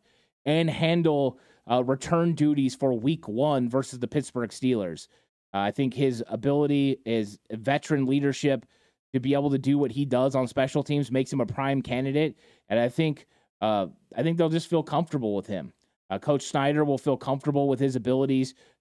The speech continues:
to catch punts, to handle kickoff duties,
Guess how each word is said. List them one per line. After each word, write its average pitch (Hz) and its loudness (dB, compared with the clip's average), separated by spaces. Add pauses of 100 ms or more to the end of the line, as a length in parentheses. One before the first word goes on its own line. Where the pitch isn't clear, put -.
(120)
to 135 2
catch 127 -2
punts, 151 -2 (220)
to 123 -2
handle 135 -2
kickoff 151 -2
duties, 143 2